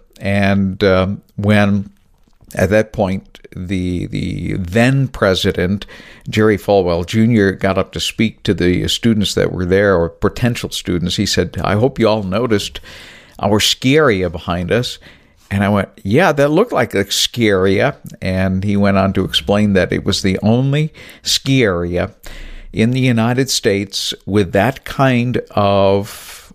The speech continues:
uh, s-, type of, uh, artificial snow that can be skied on year-round. As a matter of fact, the ski area actually closes <laughs> when there's snow on it because it's simply too slippery, uh, because of the artificial,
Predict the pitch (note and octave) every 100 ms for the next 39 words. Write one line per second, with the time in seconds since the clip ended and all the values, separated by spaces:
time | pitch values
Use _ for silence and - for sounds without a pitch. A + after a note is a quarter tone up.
0 | - G2 F#2 G#1 G#1 A1 - - - A2+
1 | - - - B2 - G2+ - - F#2+ -
2 | - - - B2 C#3 C3 A2+ A#2 G2 -
3 | C3 C#3+ G2+ - G2+ - - G#2+ G2+ -
4 | - - - C#3+ C#3 G#2 G2+ G#2+ A2 A2+
5 | A2+ C3 G#2+ E2+ G#2+ B2+ F#3 B2 F2+ C#3
6 | A#2+ G2+ - - E3 F#3 D#3 G#2 A2+ -
7 | B2 D3 - F#3 E3+ C3 - D3+ G3+ C3+
8 | F#2 F#2 - - - C3 C#3 B2 G#2+ -
9 | C3+ B2 C3+ C#3 A2+ - G2 G2 F#2 -
10 | - - - F2+ - G#2+ G2 G#2 G2 G#2+
11 | - E3+ G3+ A#2+ G2+ A#2 - - - -
12 | - - G2+ G2 G2+ G2+ A2 - G#2+ -
13 | - G2+ F#2+ G2 G2+ - G2+ G#2 - A2
14 | - G2+ G2